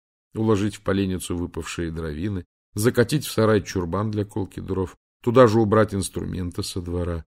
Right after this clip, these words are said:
столик летней кухни, снять с бельевой верёвки пару болтавшихся тряпок, саму верёвку смотать в клубок, спрятать в сенях, опорожнить дождевые бочки, вёдрами перетаскав воду под яблони,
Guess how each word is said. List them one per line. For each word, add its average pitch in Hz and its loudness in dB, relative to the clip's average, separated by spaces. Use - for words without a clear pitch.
столик 120 6
летней 104 2
кухни, 92 -4
снять 117 2
с 101 -2
бельевой 113 4
верёвки 107 0
пару 101 2
болтавшихся 92 -2
тряпок, 101 -8
саму 107 2
верёвку 98 2
смотать 92 -4
в - -16
клубок, 87 -6
спрятать 95 -4
в - -12
сенях, 82 -8
опорожнить 120 4
дождевые 104 4
бочки, 92 0
вёдрами 104 0
перетаскав 95 -4
воду 85 -6
под 85 -6
яблони, 85 -6